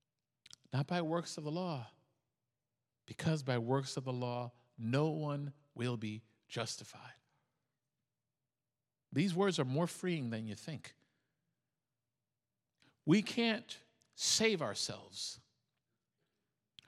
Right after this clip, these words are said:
Our works cannot save us.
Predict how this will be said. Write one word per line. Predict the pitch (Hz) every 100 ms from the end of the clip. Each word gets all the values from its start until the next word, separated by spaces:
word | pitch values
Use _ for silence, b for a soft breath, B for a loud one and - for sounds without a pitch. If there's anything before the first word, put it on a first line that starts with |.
| -
Our | 160 202
works | 180 214 226 - - - - -
cannot | - 220 220 202
save | - 214 202
us. | 139 98 - - -